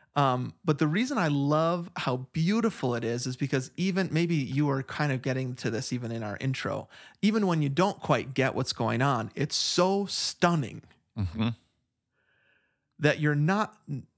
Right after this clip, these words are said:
Speaker 1: ever bored.
Speaker 2: Definitely not.
Speaker 1: Because there's something to look at
Speaker 2: <laughs>
Speaker 1: that you're
Speaker 2: Yeah.
Speaker 1: like, "What?" I ca-, like, your eyes hurt <laughs>
Speaker 2: Yeah.
Speaker 1: because you don't, it, you, you can't believe what you're seeing.
Speaker 2: Yeah. Well, I mean, even as an, even as an example for that, like,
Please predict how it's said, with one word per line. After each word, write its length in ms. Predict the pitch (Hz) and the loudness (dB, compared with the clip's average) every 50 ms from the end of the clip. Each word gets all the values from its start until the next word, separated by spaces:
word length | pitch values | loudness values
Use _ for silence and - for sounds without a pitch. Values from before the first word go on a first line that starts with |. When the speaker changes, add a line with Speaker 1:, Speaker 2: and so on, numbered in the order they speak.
| _ _ _ _ - | _ _ _ _ 0
Speaker 1:
ever 240 | 170 185 165 165 139 | 0 2 2 2 0
bored. 840 | 131 131 - _ - 165 180 175 147 - - - 175 156 147 170 - - _ _ _ _ _ _ _ _ _ _ | 0 -4 -6 _ 2 2 2 2 0 -4 -6 -8 -6 -6 -8 -10 -10 -14 _ _ _ _ _ _ _ _ _ _
Speaker 2:
Definitely 480 | - 101 101 123 151 131 98 76 73 82 | -4 -4 -2 0 0 0 0 0 -2 -2
not. 300 | 92 92 92 90 87 - _ _ - _ _ _ | -2 -2 -2 -2 -2 -4 _ _ -20 _ _ _
Speaker 1:
Because 300 | - 180 147 123 185 170 | 2 4 4 6 4 4
there's 160 | 156 175 170 - | 4 2 2 2
something 280 | 208 185 156 190 180 | 0 2 2 2 2
to 60 | 156 | 2
look 360 | 143 135 135 147 208 214 - - | 0 0 2 2 0 2 2 0
at 280 | 147 107 87 - - - _ - - | 0 0 -2 -4 -8 -8 _ -14 -14
Speaker 2:
<laughs> 140 | - - - | -12 -6 -2
Speaker 1:
that 200 | 135 151 156 151 | 2 4 4 4
you're 100 | 156 160 | 4 4
Speaker 2:
Yeah. 60 | 160 156 | 6 4
Speaker 1:
like, 280 | 139 143 - - - 156 | 4 4 2 0 2 4
"What?" 320 | 196 233 269 277 - - - | 2 2 2 -2 -4 -2 0
I 140 | 180 180 185 | 2 2 2
ca-, 380 | 180 - 170 - 85 - - 175 | 2 2 2 2 2 -2 -2 0
like, 260 | 151 165 175 175 175 170 | 2 2 2 2 0 0
your 180 | 165 165 160 - | 0 0 2 4
eyes 380 | 151 160 202 202 208 220 190 - | 2 2 4 4 2 2 0 -2
hurt 500 | - - 156 127 101 76 - - - - - _ | 0 0 2 2 0 -2 -6 -10 -14 -14 -16 _
<laughs> 60 | - - | 0 4
Speaker 2:
Yeah. 220 | 180 117 127 104 | 4 6 6 6
Speaker 1:
because 200 | - 233 - - | 6 4 2 0
you 60 | - | 2
don't, 180 | 190 208 - - | 2 2 2 2
it, 420 | 202 - 170 - 175 185 185 156 147 | 0 0 0 0 0 0 0 0 -2
you, 160 | 165 165 180 | -2 -2 0
you 120 | 170 151 151 | -2 -4 0
can't 240 | - 208 185 175 - | 2 2 2 2 2
believe 340 | - 151 151 151 151 147 - | 2 2 4 4 4 2 0
what 120 | 139 - | -2 -2
you're 120 | - 143 | -2 -4
seeing. 480 | 151 - - 185 196 147 - - - - - - | -2 -2 0 0 0 0 -2 -8 -14 -18 -8 -2
Speaker 2:
Yeah. 300 | 123 123 120 104 90 - - - _ _ - - - | 2 4 4 4 2 0 -6 -16 _ _ -20 -2 2
Well, 220 | 131 143 151 - - | 2 4 4 2 0
I 80 | 143 147 | 0 2
mean, 200 | 151 147 139 - | 2 0 0 0
even 220 | - 156 160 160 | -2 -2 0 0
as 100 | 156 139 | -2 -2
an, 100 | 151 151 - - | -2 -4 -4 -4
even 260 | 120 131 135 139 131 | -4 -2 0 0 0
as 100 | 123 113 | 0 0
an 100 | 120 113 | 0 -2
example 420 | 110 104 104 113 110 110 113 113 98 | -2 -2 0 0 0 0 0 -4 -2
for 140 | - 110 101 | 0 2 2
that, 240 | 104 117 117 - - - | 2 2 0 -2 -4 -2
like, 400 | 107 107 101 98 90 - - | 0 2 2 0 -2 -6 -14